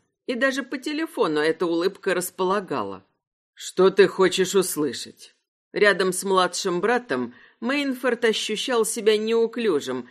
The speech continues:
неповоротливым, а еще воспитанным дурно,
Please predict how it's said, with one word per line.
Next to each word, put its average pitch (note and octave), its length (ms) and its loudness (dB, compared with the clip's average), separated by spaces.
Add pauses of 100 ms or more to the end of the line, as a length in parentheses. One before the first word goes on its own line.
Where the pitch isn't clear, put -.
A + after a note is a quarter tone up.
(140)
неповоротливым, G3+ 1200 0
а - 80 -6
еще A#3 400 -2
воспитанным C4+ 880 -4
дурно, B2+ 600 -2